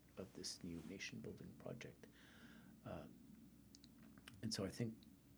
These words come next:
there, there's that kind of similar longing. And so that's why I would, uh, disagree with E H Norman, all, all due respect, that,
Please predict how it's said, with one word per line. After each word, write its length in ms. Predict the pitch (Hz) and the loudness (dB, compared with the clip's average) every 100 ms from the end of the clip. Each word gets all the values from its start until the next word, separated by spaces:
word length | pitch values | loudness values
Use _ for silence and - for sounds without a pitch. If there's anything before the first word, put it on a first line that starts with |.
| - | 8
there, 300 | 117 113 110 | 12 12 12
there's 220 | 107 101 | 8 6
that 160 | 104 - | 4 4
kind 240 | 107 95 | 2 4
of 60 | 98 - - - - - | 2 0 -12 -14 -12 0
similar 480 | - 123 110 101 104 - - - - - - - | 8 10 12 8 2 -8 -14 -12 -12 -12 -2 6
longing. 380 | 110 127 139 170 - - - - - | 12 12 12 10 0 -6 -8 2 12
And 240 | 135 131 - - - - - - - - - | 12 12 12 -2 -12 -14 -14 -14 -14 -10 8
so 200 | - 131 - - - | 12 12 12 0 12
that's 180 | 143 135 | 12 12
why 260 | 147 131 117 | 12 12 12
I 60 | |
would, 260 | 107 98 - - | 12 10 6 4
uh, 140 | 101 98 101 | 6 6 8
disagree 380 | - - 131 123 | 12 12 12 12
with 200 | 107 - | 12 6
E 80 | 104 | 6
H 200 | 87 - | 6 4
Norman, 340 | 98 87 113 113 | 6 6 6 4
all, 180 | - - - | 6 6 8
all 140 | 92 | 8
due 160 | 107 - | 8 6
respect, 500 | - - 85 - - - - - - - | 6 6 4 2 -8 -8 -8 -8 -10 6
that, 260 | 117 95 | 10 12